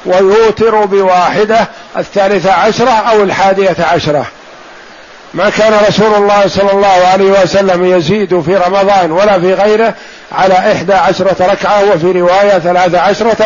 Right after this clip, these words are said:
ركعة. فإن أوتر بإحدى عشرة يسرد العشر بحيث يسلم من كل ركعتين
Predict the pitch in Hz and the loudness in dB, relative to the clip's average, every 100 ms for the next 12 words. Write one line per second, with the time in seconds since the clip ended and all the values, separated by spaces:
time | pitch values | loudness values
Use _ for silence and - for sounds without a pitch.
0 | 185 - 135 127 - - - - - - | 0 -2 -4 -4 -10 -20 -20 -20 -20 -20
1 | - 185 214 208 196 233 233 196 208 202 | -6 -2 0 -2 -2 0 0 0 0 0
2 | 196 202 165 190 170 214 196 202 185 - | -2 -4 -2 -2 0 0 0 -2 -4 -10
3 | - - 185 220 - 185 185 180 170 170 | -20 -8 -4 -2 -2 -2 -2 -2 -2 0
4 | 196 208 240 247 - - - - - - | 0 0 0 -2 -8 -20 -20 -20 -20 -20
5 | - - 160 175 185 214 240 226 180 170 | -16 -10 -4 -2 0 2 2 0 -2 -2
6 | 208 214 220 233 226 214 202 196 202 185 | 0 -2 -2 -2 -2 -4 -2 -2 0 0
7 | 175 170 175 165 147 | 0 -2 0 0 0